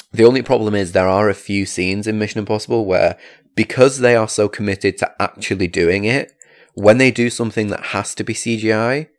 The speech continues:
it's really noticeably C G I. Like, there's a scene in Fallout where Tom Cruise, there's an extended underwater sequence, and it's very obvious that a few moments in that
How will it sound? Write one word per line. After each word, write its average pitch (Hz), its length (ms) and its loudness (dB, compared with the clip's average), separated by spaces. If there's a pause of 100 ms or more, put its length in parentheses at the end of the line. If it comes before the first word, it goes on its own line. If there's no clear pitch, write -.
(340)
it's - 400 -2
really 95 540 2
noticeably 85 720 -4
C 82 180 -8
G 78 160 -8
I. 67 260 -8 (500)
Like, 98 240 -2
there's 104 220 2
a 101 60 -6
scene 117 340 -4
in 101 320 -4 (180)
Fallout 104 800 4
where 92 600 2 (220)
Tom 104 220 -4
Cruise, 95 220 -2
there's 92 180 2
an 98 80 0
extended 101 500 -2
underwater 92 560 -4
sequence, 123 600 -6 (540)
and 92 480 -2 (180)
it's - 180 -2
very 110 280 6
obvious 104 320 0
that - 100 -6
a - 60 -10
few 117 360 0
moments 110 520 2
in 95 120 -4
that 82 280 -6